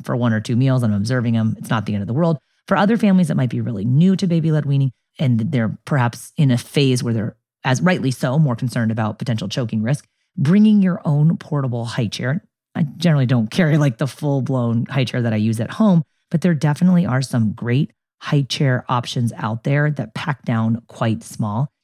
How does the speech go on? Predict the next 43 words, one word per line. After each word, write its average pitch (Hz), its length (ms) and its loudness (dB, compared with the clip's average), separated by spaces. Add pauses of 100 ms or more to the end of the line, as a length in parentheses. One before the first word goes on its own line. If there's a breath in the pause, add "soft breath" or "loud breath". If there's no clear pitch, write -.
(120)
I 185 40 2
have 190 80 4
a 220 60 0
whole 185 120 -2
blog 127 260 -2
post 104 280 -6
with - 160 -6
my 113 220 0 (260)
favorite 147 520 0 (140)
portable 131 560 -4
high 135 220 -6
chairs 151 380 0
for 135 140 -4
feeding 120 400 2
on 120 180 0
the 107 80 0
go. 113 420 -2 (260)
I'll 147 160 0
link 156 200 2
to 180 100 0
that 127 200 0
in 139 80 0
the 120 80 2
show 120 220 0
notes 120 220 0
for 127 100 -6
this 117 180 -4
episode. 123 400 -4
If 139 140 -4
you 139 40 -4
go 135 120 0
to 131 80 0
B 127 220 0
L 135 120 2
W 123 240 0
podcast 117 480 -2
dot 117 220 -4
com 120 260 0
forward 113 300 -2
slash 120 340 -2
two - 240 -2
three 117 260 -2
three, 117 340 0